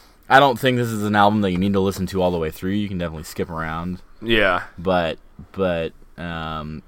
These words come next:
Speaker 1: they're a good, like, indie, kind of, kind of almost has that nineties kinda, kinda rock feel. Um,
Speaker 2: Oh, definitely.
Speaker 1: which is definitely coming back a lot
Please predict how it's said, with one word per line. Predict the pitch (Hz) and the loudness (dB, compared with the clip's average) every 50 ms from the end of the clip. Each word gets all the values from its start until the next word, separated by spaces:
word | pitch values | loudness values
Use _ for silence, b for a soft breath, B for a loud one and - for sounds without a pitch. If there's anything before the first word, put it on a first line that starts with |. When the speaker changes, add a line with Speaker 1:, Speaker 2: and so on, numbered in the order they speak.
| - - - - - | -20 -20 -20 -18 -8
Speaker 1:
they're | - 90 104 117 | -4 0 0 0
a | 110 | 0
good, | 92 85 95 101 101 104 104 101 95 | 0 0 2 2 4 4 2 2 0
like, | 95 87 82 82 - - | 0 -2 -4 -4 -6 -8
indie, | 87 98 98 98 92 98 101 101 101 98 98 101 98 90 - | -8 -6 -4 -2 -2 -2 -2 -2 -2 0 0 -2 -2 -4 -4
kind | - 113 120 120 | -2 -2 0 0
of, | 117 110 101 95 - - | 0 0 -2 -4 -8 -10
kind | - 127 147 180 | -6 -2 0 2
of | 170 131 107 - - _ - - - - | 2 0 -2 -6 -8 _ -20 -20 -12 -6
almost | - 117 123 131 123 113 | -4 -2 -2 -2 -2 0
has | 123 117 107 107 | 0 0 2 2
that | 110 98 | 0 0
nineties | 85 87 90 92 92 98 104 107 104 107 104 104 104 101 98 95 - - - b b b b b b b b b b b b b b b b b - - | 0 0 0 0 0 0 0 0 2 2 2 2 0 0 -2 -4 -6 -10 -12 b b b b b b b b b b b b b b b b b -20 -12
kinda, | - - 113 107 104 104 104 101 101 104 95 | -6 -2 0 0 2 2 2 0 0 -2 -4
kinda | - 113 107 101 98 95 | -4 -2 -2 0 0 0
rock | 92 90 95 98 98 98 104 104 - - | 0 2 2 4 6 4 4 2 0 -10
feel. | - - - 120 113 113 113 110 107 110 113 113 110 117 | -16 -10 -4 -2 0 2 2 4 2 2 0 -2 -4 -6
Um, | 113 90 98 92 90 | -6 -6 -2 2 4
Speaker 2:
Oh, | 127 117 110 | 6 6 6
definitely. | - 113 107 92 87 90 85 80 90 | 6 4 4 2 2 -4 -8 -8 -4
Speaker 1:
which | 104 107 104 98 | -4 -4 -2 -2
is | 95 85 | -2 0
definitely | 104 107 98 92 101 92 87 | 0 0 0 0 -4 -4 -4
coming | - 101 92 87 82 | -4 -6 -6 -6 -6
back | 82 87 87 90 92 - | -4 -4 -4 -4 -4 -4
a | 98 | -4
lot | 92 92 92 92 92 90 | -4 -2 -2 -2 -4 -4